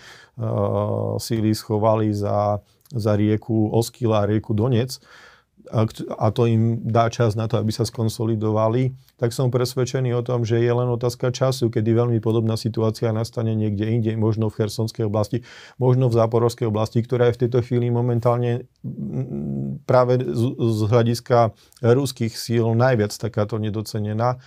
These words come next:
A, a, a to, tá, tá línia je tam naozaj taká riedka a, a je len otázkou času, kedy sa veľmi podobná situácia bude opakovať a,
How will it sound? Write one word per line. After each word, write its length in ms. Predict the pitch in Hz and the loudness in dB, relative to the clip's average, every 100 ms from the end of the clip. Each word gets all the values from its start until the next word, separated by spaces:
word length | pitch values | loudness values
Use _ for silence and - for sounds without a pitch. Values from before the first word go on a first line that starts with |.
| - - _ | -20 -20 _
A, 400 | 127 113 110 107 | -4 0 2 0
a, 260 | 107 - 107 110 | -2 0 2 2
a 160 | 120 113 | 0 0
to, 320 | 101 117 113 104 | 0 0 0 2
tá, 320 | 110 107 104 | 2 2 2
tá 240 | - 107 | 2 2
línia 400 | 110 117 113 117 | 4 4 2 0
je 80 | 107 | -2
tam 160 | 107 110 | -2 -2
naozaj 240 | 113 110 | -2 -2
taká 320 | 117 113 113 | -2 0 2
riedka 560 | 107 110 113 - 135 135 | 2 0 -4 0 2 2
a, 180 | - 123 135 | 0 -4 -4
a 200 | 381 - 123 147 | -4 -2 -2 -2
je 160 | 123 143 | 0 0
len 160 | 147 | 0
otázkou 480 | 143 135 143 135 135 | -4 2 0 2 -4
času, 400 | 127 131 131 131 | 0 -2 0 -4
kedy 240 | 123 113 | -2 -2
sa 240 | 117 120 113 | 0 2 2
veľmi 240 | 117 117 | 2 0
podobná 320 | 113 110 110 | 0 -2 -4
situácia 560 | 113 110 113 107 - 110 | -4 -6 -4 -6 -4 -4
bude 160 | 104 104 | -2 -2
opakovať 640 | 104 107 107 113 113 113 | -2 -2 -4 -2 0 0
a, 160 | 113 | -4